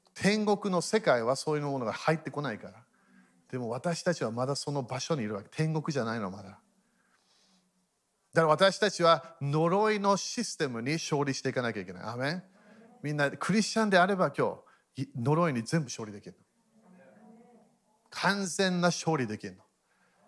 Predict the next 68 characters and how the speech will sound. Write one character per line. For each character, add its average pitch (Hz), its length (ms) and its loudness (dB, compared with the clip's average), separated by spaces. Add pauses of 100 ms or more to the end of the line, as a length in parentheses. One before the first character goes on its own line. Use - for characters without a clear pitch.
(300)
自 135 200 -2
分 196 240 2
の 180 120 6
先 190 400 0
祖 185 100 0
の 190 140 2
呪 185 240 6
い、 180 60 4
自 151 180 -2
分 170 200 2
の 135 160 2
親、 175 320 6 (260)
お 147 120 2
じ 185 200 2
い - 20 2
さ 175 180 4
ん、 165 80 6
お 156 80 4
ば 170 140 8
あ 170 60 4
さ 170 180 0
ん、 156 100 2
お 147 60 0
で-、 165 100 0
い - 20 0
ろ 165 160 4
ん 185 60 -2
な 185 80 2
も 180 120 2
の 175 40 2
を 165 60 2
見 160 100 0
な 175 140 6
が 175 100 2
ら、 175 200 2 (160)
そ - 180 -2
こ 185 120 2
で 165 140 4
な 190 320 2
ん 233 60 -2
か 202 120 8
良 170 280 4
い 320 40 -2
も 302 140 2
の 208 80 0
も 180 80 4
あ 202 80 6
る 262 80 -2
ん - 20 -4
だ 214 60 4
よ、 240 80 6
当 190 60 0
た 202 40 0
り 185 60 0
前。 156 160 0
で 135 80 -2
も 160 80 -2
そ - 160 0
こ 220 80 0
で 185 100 2
ネ 165 220 0
ガ 254 160 4
テ 254 80 0
ィ 220 40 -2
ブ 208 100 -2
な 202 100 0
も 196 140 2
の、 202 240 -2